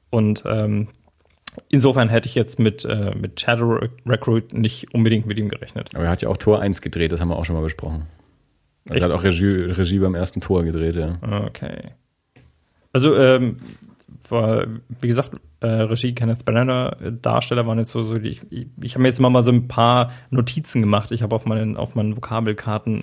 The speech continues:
Speaker 1: äh,
Speaker 2: Mhm.
Speaker 1: ein, ein paar Sachen aufgeschrieben. Äh, Chris Pine, äh, Keira Knightley ist dabei, Kevin Costner und Kenneth Branagh, das sind jetzt so die Namen, die man kennt.
Speaker 2: Mhm.
Speaker 1: Ähm, das ist, es gibt ja
Speaker 2: Wichtig
Speaker 1: verschiedene
Speaker 2: scheint zu sein, dass es K-Laute sind im Vornamen.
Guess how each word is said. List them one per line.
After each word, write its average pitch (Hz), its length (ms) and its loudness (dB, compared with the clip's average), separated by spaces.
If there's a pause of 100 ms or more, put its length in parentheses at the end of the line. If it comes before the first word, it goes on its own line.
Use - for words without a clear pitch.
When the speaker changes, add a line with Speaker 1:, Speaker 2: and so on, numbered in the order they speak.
Speaker 1:
äh, 110 200 -4
Speaker 2:
Mhm. 117 100 -8
Speaker 1:
ein, 120 140 -6
ein - 200 -12
paar 101 180 -4
Sachen 113 220 -2
aufgeschrieben. 113 540 -6 (440)
Äh, 107 280 4
Chris 123 320 0
Pine, 131 600 0
äh, 110 880 -6
Keira 120 320 2
Knightley 113 340 2
ist - 140 -8
dabei, 113 240 0
Kevin 117 260 0
Costner 123 400 0
und 117 120 -4
Kenneth 110 300 -2
Branagh, 117 280 2
das 113 100 -4
sind 113 80 0
jetzt 107 120 0
so 117 80 0
die 120 160 0
Namen, 113 280 4
die 113 80 2
man 101 180 0
kennt. - 280 -6 (100)
Speaker 2:
Mhm. 101 220 -10 (920)
Speaker 1:
Ähm, 110 640 0 (140)
das 120 200 -4
ist, 120 240 -10 (460)
es - 120 -4
gibt 156 120 0
ja 156 80 6
Speaker 2:
Wichtig 131 140 4
Speaker 1:
verschiedene 143 200 4
Speaker 2:
scheint 143 120 2
zu 131 80 -2
sein, 127 200 4
dass 120 120 -2
es 104 100 -10
K-Laute 85 580 -2
sind 82 280 -6
im - 80 -8
Vornamen. 78 580 -6